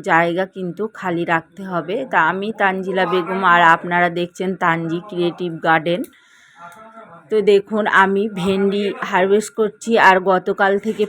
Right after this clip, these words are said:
প্রচুর বৃষ্টি হচ্ছে, আর এখন, মানে, এক দু ফোঁটা পড়ছে আর প্রচুর মেঘ করে আছে। আর এত বৃষ্টি, মানে, দুপুর থেকে হয়েছে, তো ছাদ বাগানে প্রচুর মাটি কিন্তু, মানে, গাছের গোড়ার থেকে কিন্তু ধুয়ে গেছে।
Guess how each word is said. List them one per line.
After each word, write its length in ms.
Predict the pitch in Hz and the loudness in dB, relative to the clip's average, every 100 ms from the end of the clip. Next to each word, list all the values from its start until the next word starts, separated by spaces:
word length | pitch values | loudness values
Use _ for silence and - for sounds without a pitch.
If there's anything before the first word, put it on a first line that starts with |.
| - | -6
প্রচুর 460 | 202 214 208 240 240 202 | -2 -2 -2 -4 -6 -4
বৃষ্টি 440 | 220 208 - 226 | -6 -6 -8 -4
হচ্ছে, 420 | 226 220 - - 247 - 185 | -2 -2 -4 -4 -2 0 2
আর 180 | 180 175 180 | 2 0 0
এখন, 340 | 175 175 220 208 208 202 190 - | 0 0 -4 -4 -4 -4 -4 -4
মানে, 220 | 190 196 | -4 -2
এক 160 | 185 180 | -4 -4
দু 80 | 190 | -8
ফোঁটা 260 | 190 214 208 | -8 -4 -6
পড়ছে 380 | 208 214 208 214 | -4 -6 -6 -4
আর 80 | 190 - | -4 -6
প্রচুর 340 | 180 180 214 196 | -10 -8 -8 -6
মেঘ 220 | 190 190 _ | -6 -8 _
করে 200 | 190 190 | -6 2
আছে। 300 | 190 190 202 214 - _ _ _ - | 2 2 -4 -8 -10 _ _ _ -6
আর 100 | 165 - | -2 0
এত 220 | 233 233 208 | -2 -2 -6
বৃষ্টি, 460 | 214 208 - 233 226 214 | -6 -10 -12 -8 -6 -4
মানে, 200 | 208 208 | -6 -6
দুপুর 320 | 202 190 208 - | -8 -8 -10 -8
থেকে 240 | 233 208 220 | -8 -4 -6
হয়েছে, 460 | 208 208 214 214 190 226 _ _ _ - | -4 -6 -4 -2 -4 -4 _ _ _ -12
তো 60 | 175 165 165 - _ _ | -10 -10 -14 -20 _ _
ছাদ 220 | - 185 170 | -2 -2 0
বাগানে 340 | 196 185 196 196 | -2 -2 -4 -8
প্রচুর 440 | - 214 220 254 247 | -8 -8 -6 -8 -8
মাটি 380 | 226 185 180 214 208 | 0 0 0 -4 -12
কিন্তু, 360 | 190 185 175 190 285 _ _ _ - | -8 -8 -8 -12 -14 _ _ _ -10
মানে, 200 | 190 190 | -8 -4
গাছের 340 | 180 185 226 196 | 0 0 0 -6
গোড়ার 320 | 175 185 190 226 | -2 0 -2 -6
থেকে 200 | 196 202 | -6 -6
কিন্তু 320 | 196 190 190 185 | -6 -8 -8 -10
ধুয়ে 340 | 165 190 180 | -4 -2 -2
গেছে। 360 | 175 170 175 | -2 -4 -6